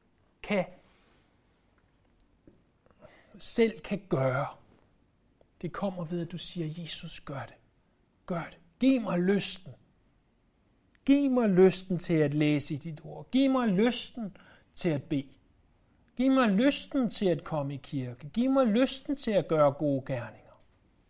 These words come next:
Det er i bund og grund det, som nåden er. At det ikke handler om dig, og hvad du kan gøre, men om, hvad han har gjort.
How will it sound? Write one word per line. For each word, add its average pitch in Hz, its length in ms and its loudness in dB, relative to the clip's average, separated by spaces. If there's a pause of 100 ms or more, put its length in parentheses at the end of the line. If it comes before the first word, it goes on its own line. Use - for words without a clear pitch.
(2500)
Det 143 100 -6
er 160 100 -6
i 202 60 -4
bund 180 260 -4
og 170 100 -8
grund 170 240 -6
det, 165 140 -4
som 175 100 -8
nåden 147 680 -6
er. 143 160 -14 (1900)
At - 80 -20
det 175 80 0
ikke 190 140 -2
handler 170 200 -2
om 139 120 -4
dig, 202 500 0 (1900)
og 147 80 -10
hvad 135 100 -2
du 277 220 6
kan 214 200 0
gøre, 143 440 0 (520)
men 123 120 -12
om, 127 80 -14
hvad 139 120 -12
han 139 280 -8
har - 160 -14
gjort. - 400 -18